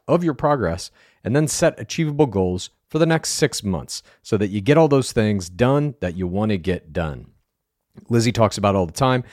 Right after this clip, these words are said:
how beneficial therapy has been for her. My friend Will on my other podcast talks about it all the time, and I agree. It is very good. It's a great tool to be able to talk things out in your life with somebody else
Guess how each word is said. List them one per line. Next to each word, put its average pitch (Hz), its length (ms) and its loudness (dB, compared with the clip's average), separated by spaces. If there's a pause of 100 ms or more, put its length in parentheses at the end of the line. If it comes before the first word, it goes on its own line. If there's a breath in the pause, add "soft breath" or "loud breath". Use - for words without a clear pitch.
(200 loud breath)
how 90 80 -2
beneficial 110 480 -2
therapy 110 380 2
has 98 120 -2
been 92 220 0
for - 160 -6
her. 127 280 2 (240 soft breath)
My 85 140 0
friend 92 360 -2
Will 123 320 4
on 92 120 -2
my 90 140 0
other 135 180 4
podcast 131 460 2
talks 139 220 0
about 127 200 6
it - 240 0
all 120 240 6
the 110 100 4
time, 135 400 2 (360 soft breath)
and 95 340 2
I 120 140 4
agree. 117 420 2 (380 soft breath)
It 107 160 0
is 98 320 0 (140)
very 127 460 4
good. 87 420 0
It's 98 160 -10
a 87 220 -4
great 120 440 2
tool 127 400 2 (180 soft breath)
to 98 100 -6
be 104 60 2
able 90 140 0
to 80 120 -10
talk 156 340 0
things 127 300 -2
out 110 320 2
in 143 120 2
your 123 120 2
life 92 340 -2
with 117 200 0
somebody 101 420 0
else 87 240 -4